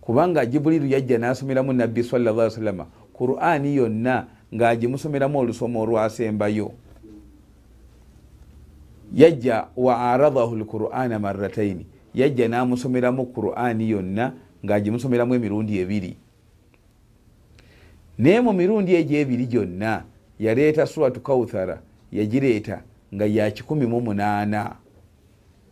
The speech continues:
Okuva ku olwo n'okutuusa kati,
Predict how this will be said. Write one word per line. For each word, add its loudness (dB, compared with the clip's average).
Okuva 4
ku -2
olwo 2
n'okutuusa -2
kati, -6